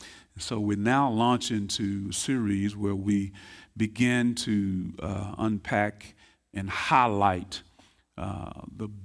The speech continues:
the vision of Bethel Bible Church at large, not just this campus, but the vision of Bethel.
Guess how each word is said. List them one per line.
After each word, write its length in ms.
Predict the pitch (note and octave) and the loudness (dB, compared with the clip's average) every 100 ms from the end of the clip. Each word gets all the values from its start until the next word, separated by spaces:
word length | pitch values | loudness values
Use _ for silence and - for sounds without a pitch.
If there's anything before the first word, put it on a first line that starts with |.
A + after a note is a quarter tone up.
| - | -14
the 200 | - A2 | -4 -2
vision 880 | G#2+ F#2+ C3+ G#2 G#2 F2+ F2+ F2+ F#2 - _ _ | 0 4 4 4 -2 -2 -2 -6 -10 -16 _ _
of 200 | G2+ G2 | -12 -4
Bethel 340 | G#2+ G#2 F#2+ | -2 -2 -4
Bible 440 | F2+ F#2+ F#2 F2 F2 | 0 2 2 -2 -10
Church 720 | - E2+ F2+ - - - - _ _ _ - | -10 -8 -10 -8 -8 -8 -14 _ _ _ -8
at 180 | G2+ | -6
large, 580 | F2+ E2+ D#2+ D2 E2 - | -2 -2 -2 -6 -8 -8
not 200 | F2+ F#2 | -6 -8
just 280 | A2 A2 - | -4 -4 -2
this 160 | A#2 - | -4 -2
campus, 540 | D3 A#2 A2+ A#2 - | 0 0 -2 -8 -8
but 260 | - A2+ - | -10 -12 -8
the 80 | |
vision 540 | G#2+ G#2 A2+ F#2+ G#2 F#2+ | -8 2 2 2 -2 -2
of 200 | F#2+ F2 | -6 -2
Bethel. 460 | G2+ F2 F2+ C#2+ | -2 -2 -8 -12